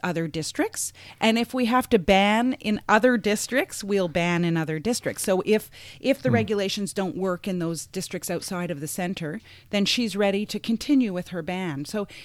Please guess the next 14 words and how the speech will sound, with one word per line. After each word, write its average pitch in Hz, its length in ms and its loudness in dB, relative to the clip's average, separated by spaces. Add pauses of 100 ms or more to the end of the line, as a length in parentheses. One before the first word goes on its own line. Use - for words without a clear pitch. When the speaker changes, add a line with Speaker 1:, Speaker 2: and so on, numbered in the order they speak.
Speaker 1:
it's 254 180 0
a 240 60 4
very 254 380 2
Speaker 2:
Hmm. - 60 2
Speaker 1:
strong 214 560 0 (140)
position 254 420 2
she's 190 200 -2
adopted, 175 500 -2
and 202 140 -2
it's 214 100 -4
obviously 233 640 -2 (340)
very 247 340 4
protective 240 520 -2
of, 220 180 -2